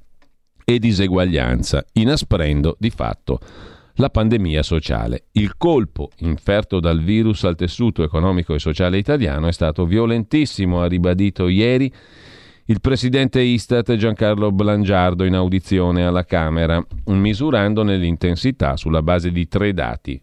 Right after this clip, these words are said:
Primo, i consumi finali delle famiglie hanno subito un crollo di dimensioni mai registrate dal dopoguerra.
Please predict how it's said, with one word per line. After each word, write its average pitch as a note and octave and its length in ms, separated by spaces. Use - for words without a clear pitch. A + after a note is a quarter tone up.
Primo, G#2 520
i - 80
consumi G2 400
finali G2+ 320
delle F2 160
famiglie A#2 420
hanno G#2+ 120
subito G2 380
un F2+ 160
crollo A#2+ 680
di G2 120
dimensioni F#2+ 600
mai A2+ 400
registrate F2+ 760
dal E2+ 160
dopoguerra. D#2 680